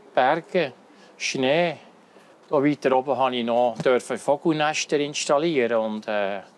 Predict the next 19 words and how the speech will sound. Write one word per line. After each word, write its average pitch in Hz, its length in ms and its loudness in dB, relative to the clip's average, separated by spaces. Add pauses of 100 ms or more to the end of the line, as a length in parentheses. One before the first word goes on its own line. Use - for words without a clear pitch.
(580)
die 117 180 -4
Schwalben, 135 580 2
die 120 160 -4
Mauersegler 127 640 -2
und 120 120 0
Alpensegler 123 520 -2
sind 113 120 -6
jetzt 127 140 -6
in 120 100 -2
Afrika. 156 640 -2
Die 131 300 -6
werden 123 540 0
dann 123 100 -4
im 123 280 -4
Mai 123 240 0
zurückkommen. 160 640 -4
Das 123 160 -6
sind 131 140 -4
Hoffnungen. 147 640 -2